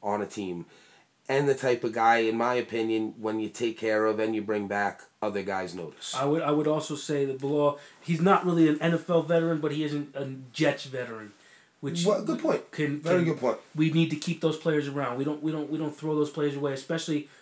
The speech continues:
Speaker 2: for, for not, for the mon-, the cap room that we have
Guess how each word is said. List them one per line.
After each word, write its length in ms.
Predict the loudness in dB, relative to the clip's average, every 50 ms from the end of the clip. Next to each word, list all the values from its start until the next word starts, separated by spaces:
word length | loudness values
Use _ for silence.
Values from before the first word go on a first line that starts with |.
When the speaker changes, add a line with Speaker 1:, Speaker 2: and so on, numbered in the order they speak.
| _ -8
Speaker 2:
for, 300 | 0 2 2 2 2 0
for 340 | -2 -4 -4 -4 -4 -4 -4
not, 420 | -4 -2 -2 -2 -2 -4 -6 -10 -16 _ _ _ _ _ -2
for 160 | 0 2 4
the 120 | 4 4
mon-, 220 | 4 4 4 2 -2 -8 -8 -6
the 60 | -2
cap 260 | 2 4 6 6 8
room 120 | 8 8 8
that 140 | 8 8
we 80 | 8 6
have 360 | 6 4 4 4 2 0 -2